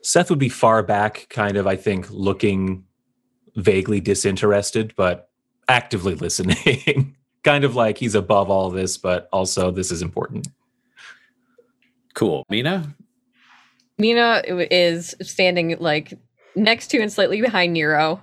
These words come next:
Speaker 3: and she's <laughs> like, just looks very nervous, very eyebrows, her eyes darting between Nero and the, the screen, like, especially when he's freezing up, she's kinda like,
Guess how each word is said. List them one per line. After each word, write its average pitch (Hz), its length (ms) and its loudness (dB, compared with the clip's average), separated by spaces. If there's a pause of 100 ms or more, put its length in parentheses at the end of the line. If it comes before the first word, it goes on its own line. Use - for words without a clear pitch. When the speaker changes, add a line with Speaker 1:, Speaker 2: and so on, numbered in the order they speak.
(120)
Speaker 3:
and 180 180 0
she's 240 420 -2
<laughs> - 60 -4
like, - 300 0 (800)
just 269 220 2
looks - 220 2
very 202 460 2
nervous, 196 500 0
very 202 480 2
eyebrows, 165 640 2
her 196 220 0
eyes 180 240 2
darting 190 300 0
between 185 340 -2
Nero 170 360 2
and 160 380 -2 (160)
the, 156 480 -2
the - 340 -4
screen, 175 380 0
like, 156 340 -2
especially 254 560 0
when 185 260 -2
he's 180 200 -6
freezing 175 380 -2
up, 214 220 2
she's 202 200 -6
kinda 180 220 0
like, 156 340 -2